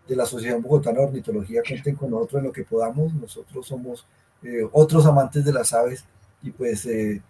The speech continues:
enamorados del trabajo que ustedes están haciendo. Muchísimas gracias a Fernando,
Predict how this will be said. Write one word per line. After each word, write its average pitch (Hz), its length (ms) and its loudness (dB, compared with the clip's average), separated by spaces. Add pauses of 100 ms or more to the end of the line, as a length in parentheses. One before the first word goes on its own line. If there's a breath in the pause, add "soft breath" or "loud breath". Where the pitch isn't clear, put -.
(140)
enamorados 143 680 10
del 143 140 6
trabajo 143 260 0
que 143 80 -4
ustedes 120 240 -4
están 107 200 -8
haciendo. 107 300 -4 (580)
Muchísimas 139 480 -2
gracias 143 840 4
a - 200 -4
Fernando, 190 640 2